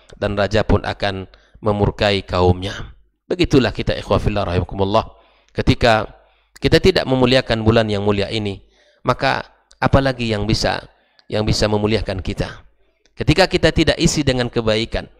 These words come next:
ketika kita tidak sambut dengan amal, ketika kita tidak berikan waktu kita, keseriusan kita, maka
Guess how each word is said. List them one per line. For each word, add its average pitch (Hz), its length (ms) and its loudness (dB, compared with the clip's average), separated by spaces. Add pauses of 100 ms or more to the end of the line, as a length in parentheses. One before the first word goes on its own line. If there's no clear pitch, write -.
(400)
ketika 156 260 4
kita 185 220 2
tidak 185 320 2
sambut 208 400 6
dengan 151 240 2
amal, 131 400 2 (420)
ketika 185 380 2
kita 185 400 2
tidak 185 260 2
berikan 185 540 2
waktu 180 400 6
kita, 151 320 2
keseriusan 180 720 6
kita, 113 320 -2 (400)
maka 110 480 -2